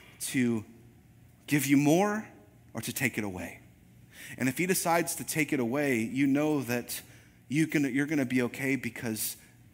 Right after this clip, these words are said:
the Lord is undergirding you. He is holding you. He is sustaining you. He is what's good in your life. And he has given you a good gift. And if he takes it away, it doesn't crush you. It doesn't ruin you. It doesn't upend you because your hope and trust is in the Lord,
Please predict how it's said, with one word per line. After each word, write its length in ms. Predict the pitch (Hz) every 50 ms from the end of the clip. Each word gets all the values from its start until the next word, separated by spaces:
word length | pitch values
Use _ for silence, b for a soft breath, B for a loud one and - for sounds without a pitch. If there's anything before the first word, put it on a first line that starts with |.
| - -
the 80 | 143
Lord 500 | 135 120 127 139 151 151 147 135 113 - - - - - - - - - - - - - - - _ _ _ - - - - - _ -
is 160 | 143 139 -
undergirding 760 | - 147 151 156 147 151 127 - 123 127 123 113 110 107 104
you. 120 | 98 95
He 220 | 95 - - 175 160
is 120 | 131 -
holding 460 | - - 139 151 151 143 143 135 120
you. 100 | 117 110
He 160 | 104 104 147 156
is 140 | 147 139
sustaining 640 | - - - - - - 147 139 139 143 143 135 127
you. 100 | 120 113
He 360 | 104 - - 165 180 175 165
is 280 | 156 - - 127 117 -
what's 220 | 120 113 - - B B B 175 B 131
good 260 | 120 127 117 113 110
in 200 | - 90 107 101
your 100 | 104 104
life. 540 | 101 101 104 110 113 113 - - - 180 -
And 100 | - 123
he 180 | 117 143 170 165
has 140 | 143 120
given 360 | - - 139 151 156 185 175 160
you 160 | 151 131 131
a 40 | 123
good 280 | 127 123 120 113 110
gift. 240 | 110 113 117 113 -
And 100 | 117 120
if 80 | 120 -
he 80 | 180
takes 380 | 175 - - 165 160 160 - 170
it 40 | 156
away, 200 | 139 139 151 165
it 80 | 160
doesn't 300 | 160 190 165 147 117 -
crush 380 | - - - 98 98 - - -
you. 200 | 135 139 160 160 B B 202 B
It 120 | - -
doesn't 260 | - 202 185 202 - - 117 107 107 107
ruin 280 | 120 117 107 107 104
you. 220 | 101 101 113 143 180
It 80 | 175
doesn't 300 | - 185 180 190 214 -
upend 520 | - 135 123 - - - 120 113 110 110 107
you 120 | 120 151
because 260 | 151 147 - 135 117 B B B B -
your 80 | 139
hope 260 | 139 - 165 160 - 151
and 100 | 139 135
trust 380 | - - 156 143 - - -
is 140 | 160 143 160
in 180 | 170 170 170 170
the 60 | 165
Lord, 380 | 175 190 233 247 156 107 95